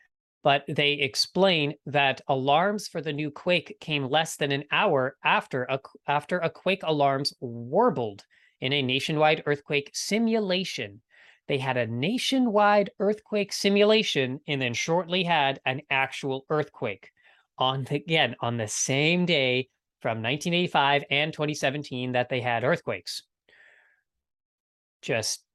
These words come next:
what is going on there? And we're gonna see that there's other stories about earthquakes, about sinkholes, about other natural disasters that seem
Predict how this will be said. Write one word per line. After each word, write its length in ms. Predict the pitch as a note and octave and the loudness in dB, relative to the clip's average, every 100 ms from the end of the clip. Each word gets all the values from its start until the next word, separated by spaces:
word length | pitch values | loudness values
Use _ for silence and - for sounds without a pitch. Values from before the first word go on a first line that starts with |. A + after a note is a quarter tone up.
| _ _ _ _ | _ _ _ _
what 640 | A#2+ G#2+ A#2 B2 D3+ - - - | -12 -10 -2 0 0 -2 -14 -2
is 320 | C#3 C#3 A#2 | 0 2 0
going 360 | C#3+ C3 C3+ | 0 0 0
on 320 | B2+ B2 B2 A2+ | -2 -4 -4 -4
there? 400 | A#2 B2 F#2+ F#2+ _ _ _ _ _ _ _ _ _ _ - | -2 -2 -2 -10 _ _ _ _ _ _ _ _ _ _ -4
And 160 | D#3+ D3 | 0 2
we're 140 | C#3+ | 2
gonna 160 | C#3+ C#3+ | 2 0
see 240 | - A3 | 2 2
that 180 | C3+ B2 | 2 2
there's 200 | D3 C3+ | 0 2
other 260 | F3 A#3 G#3 | 2 2 2
stories 560 | - C3 G#2+ F#2+ F2+ - - - _ _ _ | -2 -6 -8 -10 -12 -12 -18 -20 _ _ _
about 420 | B2 A2 A2+ C3 - | -4 0 2 0 2
earthquakes, 640 | D3+ F3+ - F3+ F3+ - - | 0 0 2 4 4 -2 -4
about 320 | B2+ C3 A2+ | -2 -2 -2
sinkholes, 760 | - F#3+ F#3+ - F#3 F3 F#3 - | -2 0 0 0 2 2 0 -2
about 260 | C#3 C3+ C#3 | -2 0 2
other 220 | D3+ D#3 | 0 0
natural 380 | D3 D3 D#3+ C#3 | -2 -4 -6 -6
disasters 760 | C3 C3 D3+ - G#2 G2+ - - | -2 0 0 -2 -10 -8 -8 -2
that 360 | A2+ A2 - - _ - | 0 0 -6 -20 _ -10
seem 640 | - - D3 C#3 C#3+ D3+ | -6 0 2 2 0 -2